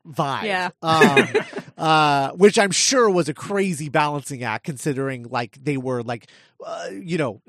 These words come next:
Speaker 1: different gendered people this time. Um, 'cause, like, you know, they did that with Missy and Capaldi, and I don't think it quite, it felt a little too, like, it doesn't feel right. And they aced it,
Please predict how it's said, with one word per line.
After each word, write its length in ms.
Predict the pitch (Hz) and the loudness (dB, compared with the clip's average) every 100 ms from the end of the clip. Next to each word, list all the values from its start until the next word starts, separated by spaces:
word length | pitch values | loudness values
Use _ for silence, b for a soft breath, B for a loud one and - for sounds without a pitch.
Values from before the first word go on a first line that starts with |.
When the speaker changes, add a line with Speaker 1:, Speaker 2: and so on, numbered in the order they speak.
| 175 | -8
Speaker 1:
different 360 | 156 202 180 156 | -2 -2 -2 -4
gendered 500 | 165 160 135 143 120 | -2 -2 -2 -4 -4
people 320 | 160 147 131 | -8 -8 -8
this 240 | - 113 - | -8 -10 -10
time. 340 | 123 85 90 | -12 -14 -16
Um, 480 | - 143 131 117 107 - B B B | -6 -4 -4 -6 -12 -20 B B B
'cause, 160 | 170 151 | -4 -2
like, 260 | 170 185 196 | -2 -4 -10
you 180 | 247 196 | -2 0
know, 100 | 165 | 0
they 120 | 170 | 0
did 160 | 180 165 | 0 0
that 180 | 151 | -2
with 120 | 139 135 | -6 -6
Missy 640 | 156 - 151 127 120 117 | -4 -4 -6 -6 -8 -10
and 120 | 131 | -12
Capaldi, 460 | 123 131 139 120 110 | -12 -4 -4 -4 -8
and 80 | |
I 60 | 117 | -6
don't 220 | 135 131 | -8 -8
think 220 | - 123 135 | -10 -10 -10
it 100 | - | -10
quite, 380 | - 120 117 - _ _ _ | -6 -6 -8 -14 _ _ _
it 140 | 147 - | -12 0
felt 220 | 180 160 | 0 0
a 60 | 160 | -2
little 300 | 170 156 143 | 0 0 -2
too, 840 | - 151 131 127 151 147 127 117 | -6 -4 -4 -4 -6 -8 -10 -16
like, 240 | 147 151 117 147 151 | -14 -14 -14 -18 -18
it 160 | 147 180 | -14 -4
doesn't 280 | 175 139 135 | -2 -2 -6
feel 240 | 156 131 | -4 -4
right. 260 | 107 90 b b | -4 -8 b b
And 140 | 131 135 | -10 -8
they 100 | 135 _ _ _ - | -8 _ _ _ -14
aced 300 | 147 147 - | -8 -8 -10
it, 120 | - | -14